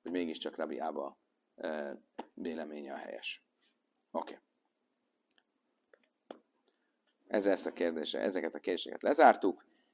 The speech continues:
és most megyünk tovább a Misnában. A Misna a következőt mondta.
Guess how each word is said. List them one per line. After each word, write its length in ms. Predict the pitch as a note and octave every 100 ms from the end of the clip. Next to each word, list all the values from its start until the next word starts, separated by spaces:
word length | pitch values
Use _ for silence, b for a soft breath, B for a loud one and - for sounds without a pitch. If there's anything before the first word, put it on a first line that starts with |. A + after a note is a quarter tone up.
| _ -
és 220 | - -
most 260 | G#2 G#2+
megyünk 280 | G#2+ G2 E2+
tovább 260 | G#2 F#2 E2
a 60 |
Misnában. 600 | D#2+ D2+ D#2+ D2 B1+ - - _ _ _ _ _ _ _ _ _ _ _ _ _ _ _ _ _ _ _ _ _ _ _ B B B B -
A 40 |
Misna 220 | G#3+ C#3
a 40 | A2
következőt 520 | A2+ F#2 F2+ F2 -
mondta. 400 | D2+ - -